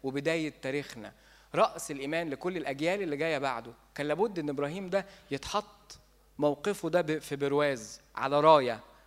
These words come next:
على يافطة، يتحط في نور بشكل لامع، فكل الأجيال اللي جاية بعده تقتني هذا الإيمان.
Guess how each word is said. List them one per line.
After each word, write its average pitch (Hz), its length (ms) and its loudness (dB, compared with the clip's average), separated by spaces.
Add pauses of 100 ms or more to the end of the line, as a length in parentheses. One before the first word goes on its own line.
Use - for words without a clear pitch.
على 139 260 4
يافطة، 151 440 4 (480)
يتحط 180 440 -4
في 160 200 -6
نور 185 220 4
بشكل 156 420 -4
لامع، 147 540 2 (320)
فكل 277 460 2
الأجيال 202 500 4
اللي 214 160 2
جاية 220 240 4
بعده 170 520 0 (420)
تقتني 214 540 -4
هذا 165 260 -4
الإيمان. 123 340 -6